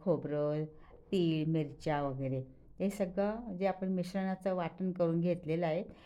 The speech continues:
हे वाटण आपण याच्यात आता टाकणार आहोत. तत्पूर्वी आपण थोडीशी हळद पण टाकली आणि आता हे सगळं वाटलेलं मिश्रण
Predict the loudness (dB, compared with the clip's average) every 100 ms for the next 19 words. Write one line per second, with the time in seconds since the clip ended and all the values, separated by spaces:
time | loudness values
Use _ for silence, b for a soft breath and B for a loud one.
0 | B 0 2 2 0 0 0 -2 -4 -6
1 | -2 2 0 0 -2 -2 -2 -4 -2 -2
2 | 0 -2 -2 -4 -8 -10 B B B 2
3 | 2 4 0 2 0 0 -4 -2 -2 -2
4 | -4 -8 -8 B B 2 4 4 0 -4
5 | -4 -4 -2 -2 -2 -6 -4 -4 -4 -6
6 | -4 -4 -4 -4 0 0 -2 -4 -2 -2
7 | -4 -2 4 4 4 -4